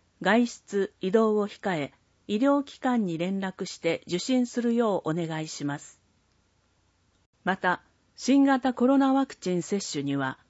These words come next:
発症予防効果や感染、重症化予防効果が確認されていますので、早めの接種をお勧めします。コロナウイルス感染症に関する相談。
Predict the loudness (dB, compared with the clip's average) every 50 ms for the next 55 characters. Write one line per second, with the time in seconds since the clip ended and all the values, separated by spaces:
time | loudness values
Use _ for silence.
0 | _ _ _ _ _ 0 0 0 0 0 0 2 4 4 6 4 4 2 2 2
1 | 2 2 2 0 0 0 0 0 0 -2 -4 -4 -2 -2 -4 -6 -8 _ _ _
2 | _ _ _ _ 0 2 2 2 2 0 -2 -4 -4 -4 -6 -10 -14 _ _ -4
3 | 0 0 0 0 0 0 0 0 0 -2 -2 0 0 0 2 0 2 4 4 4
4 | 4 2 0 0 0 0 0 -2 -2 -2 -2 -2 -4 -4 -10 -6 -2 0 0 0
5 | 0 -2 -2 -2 -2 -2 -2 -2 -2 -2 -2 -4 -6 -6 -4 -4 -4 -2 -4 -4
6 | -6 -8 -10 _ _ _ _ _ _ _ 0 2 4 4 4 4 4 4 2 2
7 | 0 0 -2 -2 -4 -4 -4 -2 -2 -2 -2 -4 -6 -6 -10 -12 -10 -8 -6 -6
8 | -6 -8 -8 -6 -6 -6 -6 -8 -12 -20 -20 _ _ _ _ _ _ _ _ _
9 | _ _ _ _ _ _ _ _ _ _ _ _ _ _ 2 4 4 4 4 4
10 | 2 2 2 2 2 0 0 -2 -4 -6 -6 -4 -2 -2 -2 -2 -2 -2 -2 -2
11 | -2 -2 -2 -2 0 0 -2 -4 -4 -4 -4 -4 -4 -4 -4 -4 -4 -4 -4 -4
12 | -2 -2 -2 -2 -2 -4 -4 -6 -8 -10